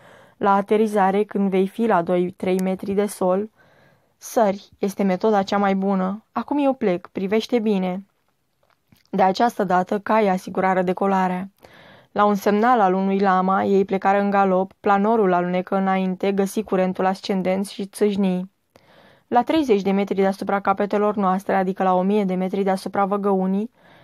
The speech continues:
lama se lăsă să alunece de-a lungul corzii și se instală în scobitura v-, veului, care se balansa în vid. El se ridică din ce în ce mai sus datorită călugărilor care treceau alternativ de o coardă și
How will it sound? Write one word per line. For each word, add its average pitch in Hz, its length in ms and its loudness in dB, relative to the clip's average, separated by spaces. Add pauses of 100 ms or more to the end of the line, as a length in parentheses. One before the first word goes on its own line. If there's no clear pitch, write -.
(140)
lama 277 380 2
se 240 140 -2
lăsă 208 220 -2
să 214 140 -4
alunece 208 480 0
de-a 190 120 0
lungul 196 300 -2
corzii 196 440 -2
și 202 160 -10
se 202 100 -4
instală 196 400 0
în 208 100 -2
scobitura 196 640 -2
v-, 196 340 -6
veului, 196 600 0 (480)
care 247 240 0
se 247 140 0
balansa 233 480 2
în 247 200 -2
vid. 196 360 -6 (680)
El 208 280 4
se 208 140 -2
ridică 190 340 0
din 190 180 0
ce 202 180 -2
în 196 100 2
ce 190 100 -2
mai 196 200 2
sus 196 200 -2
datorită 196 480 0
călugărilor 190 600 0
care 196 240 0
treceau 208 420 0
alternativ 190 600 -2
de 196 100 0
o 190 100 2
coardă 190 420 0
și 196 280 -4